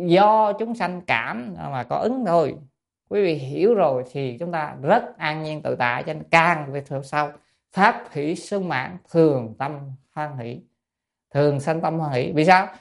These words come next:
Vì ta thấy pháp nhĩ như thị, tức là pháp nó vốn như vậy, thế gian này là như vậy, gọi là như thị, như thị, đủ rồi. Thấy chưa? Như thị, như thị, đó là thập như thị trong kinh Pháp Hoa.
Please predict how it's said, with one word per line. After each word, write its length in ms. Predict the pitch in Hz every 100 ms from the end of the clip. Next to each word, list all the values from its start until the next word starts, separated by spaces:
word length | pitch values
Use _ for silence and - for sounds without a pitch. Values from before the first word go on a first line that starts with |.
| _ -
Vì 80 |
ta 120 | 185 208
thấy 280 | 220 247 - _
pháp 480 | - 269 320 320 -
nhĩ 560 | 127 131 139 165 277 294
như 240 | 180 254
thị, 400 | 175 143 151 175 196
tức 100 | 196
là 160 | - - _
pháp 280 | 156 208 180
nó 120 | 160
vốn 240 | 156 220
như 100 | 190
vậy, 260 | 127 113 120 -
thế 120 | 254
gian 380 | 247 214 220 165 - _
này 280 | 135 123 113 107
là 220 | 117 127 113
như 140 | 139
vậy, 280 | 131 113 -
gọi 100 | 120
là 160 | 120 - _ _ -
như 240 | 220 285
thị, 260 | 170 156 175
như 160 | 196 190
thị, 400 | 151 165 - - _ -
đủ 320 | 123 127 170
rồi. 520 | 127 113 117 123 120 _ _ _ _ _
Thấy 100 | 151
chưa? 300 | 175 180 - _ _ _ -
Như 420 | 156 202 220 214
thị, 300 | 175 127 143
như 180 | 175 175
thị, 280 | 135 131 156
đó 140 | 185
là 180 | 202 131 127 139 151
thập 300 | 156 151 -
như 160 | 175 185
thị 280 | 135 139 165
trong 160 | 190
kinh 240 | 190 196 196
Pháp 120 | 220
Hoa. 500 | 190 202 208 123 127